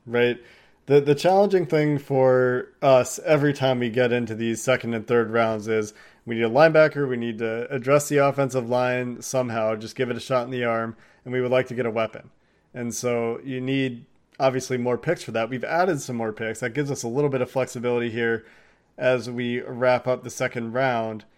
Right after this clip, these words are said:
And we're just gonna take a look at the board really quick to see if we do want to trade up. We have, obviously, pick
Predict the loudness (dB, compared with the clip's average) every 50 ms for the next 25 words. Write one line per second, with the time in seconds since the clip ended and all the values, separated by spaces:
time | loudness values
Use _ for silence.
0 | _ _ _ _ _ _ -6 -4 -2 -2 -2 -2 -4 -2 -2 -2 -2 0 -2 -2
1 | 0 -2 -2 -2 -4 -2 -4 -4 -2 -2 0 0 0 0 0 -2 -2 -2 -4 -4
2 | -4 -6 -6 -6 -8 -10 -6 -6 -6 -6 -6 -8 -8 -4 -4 -4 -2 0 -2 -2
3 | -2 -4 -8 -14 -8 -6 -4 -4 -4 -4 -6 -6 -4 -2 -2 -2 -2 -6 -10 -8
4 | -8 -6 -6 -6 -4 -4 -2 -2 -4 -4 -6 -10 _ _ _ _ _ _ _ _
5 | _ _ _ _ _ -2 2 2 2 2 0 -6 -4 -4 -2 -2 -4 -4 -8 -12
6 | _ -4 0 0 0 0 -2 -8 -20 -20